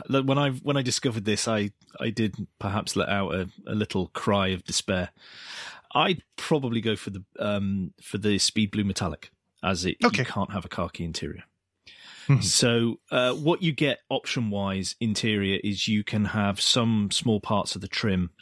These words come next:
Speaker 1: can be colour-coded to the exterior. So you can have, not colour-coded, sorry, that, that, uh, are connected with the exterior. So you can either have silver or blue, and the stitching
Speaker 2: All right.
Speaker 1: matches that as well. So it just helps
Speaker 2: Cool.
Speaker 1: lift it because it's predominantly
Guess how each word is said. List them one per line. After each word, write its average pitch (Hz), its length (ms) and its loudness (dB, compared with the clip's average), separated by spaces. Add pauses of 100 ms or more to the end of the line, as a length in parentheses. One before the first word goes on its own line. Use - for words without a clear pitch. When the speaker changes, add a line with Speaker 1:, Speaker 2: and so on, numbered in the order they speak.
Speaker 1:
can 98 160 -2
be 92 280 2
colour-coded 92 640 0
to - 100 -2
the 90 100 0
exterior. 87 400 0
So 95 160 0
you 87 60 0
can 85 120 -2
have, 87 240 -2 (520)
not - 220 0
colour-coded, 90 440 -2
sorry, - 300 -2
that, 98 200 2
that, 107 200 0 (560)
uh, 92 260 0
are 98 220 2
connected - 440 -4
with 85 100 -6
the 90 60 -4
exterior. 92 380 0
So - 100 -2
you 87 60 0
can 104 100 0
either 98 220 2
have 95 200 -2
silver 110 500 2
or 95 400 -2 (160)
blue, 90 260 -2 (500)
and 95 260 0
the - 200 0
stitching - 300 2
Speaker 2:
All 98 60 2
right. 92 60 0
Speaker 1:
matches 87 320 -6
that 71 160 -4
as - 120 -8
well. 71 180 -6 (160)
So 135 160 4
it 143 60 4
just 214 180 0
helps 143 320 -4
Speaker 2:
Cool. 107 120 -2
Speaker 1:
lift - 180 -2
it - 80 -4
because 107 260 -4
it's 117 160 -4
predominantly 98 840 0